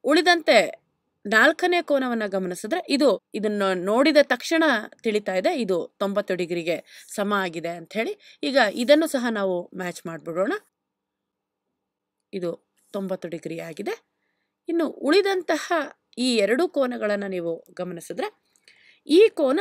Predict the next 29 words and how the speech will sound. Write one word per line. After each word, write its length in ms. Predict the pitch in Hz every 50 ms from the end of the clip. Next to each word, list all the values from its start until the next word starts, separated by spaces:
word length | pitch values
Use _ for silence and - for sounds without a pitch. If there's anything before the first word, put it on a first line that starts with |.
| 370 233 226 - _ _ _ - - _ -
ಈ 140 | 240 247 247
ತೊಂಬತ್ತು 560 | - - 247 240 262 294 381 403 - - 359
ಡಿಗ್ರಿಯನ್ನ 480 | 277 294 226 247 254 254 254 254 269 311
ಮೂರು 560 | 285 240 220 220 233 240 269 294 320 359 359
ಭಾಗ 320 | 285 226 233 226 240 226 226 220 196 190 - -
ಮಾಡಿದ್ವಿ 640 | 190 190 190 190 190 190 170 175 185 190 196 - -
ಅಂತ 200 | 185 175 - -
ಹೇಳಿದ್ರೆ, 600 | 170 160 - - 180 165 170 170 156 254 349 370 _ _ -
ಮೂರು 380 | 220 233 254 247 214 175 - -
ಸಮಭಾಗಗಳನ್ನಾಗಿ 1080 | - - 226 220 247 294 277 254 247 269 247 233 233 214 202 190 185 180 175 170 160 160
ಮಾಡಿದ್ವಿ 400 | 165 165 165 160 151 143 156 165
ಅಂತ 140 | 160 156 _ -
ಹೇಳಿದ್ರೆ, 280 | 156 170 208 262 415 - - _ _ - - - - _ -
ಆ 80 | -
ತೊಂಬತ್ತು 520 | 262 - - 269 285 311 370 392 - 392 359
ಡಿಗ್ರಿಯ 400 | 302 294 226 247 247 254 269 294 311 294 - - -
ಮೂರು 360 | 220 226 247 294 339 381 392
ಸಮಭಾಗಗಳಲ್ಲಿ 1200 | - 294 254 233 226 208 190 185 190 170 165 160 165 170 175 226 302 440 - _ - - - - -
ಎರಡು 360 | 208 214 208 247 330 427 415
ಭಾಗವನ್ನ 520 | 311 254 240 240 233 208 214 202 196 190 190 185 185 185 - - _ -
ತೆಗೆದುಕೊಂಡಿದೀವಿ 800 | - 202 190 190 - - 196 180 180 175 160 175 160 160 160 160
ಅನ್ನೋ 280 | - - 160 165 160
ರೀತಿ 260 | 160 165 160 - - 165
ಆಗತ್ತೆ. 500 | 175 170 147 160 - - 320 - _ -
Two 200 | 330 349 381 381
third 280 | - - 247 220 214 202
of 220 | 196 196 185 -
ninety 340 | 180 175 170 160 151 - 160
degree. 280 | 151 170 160 247 359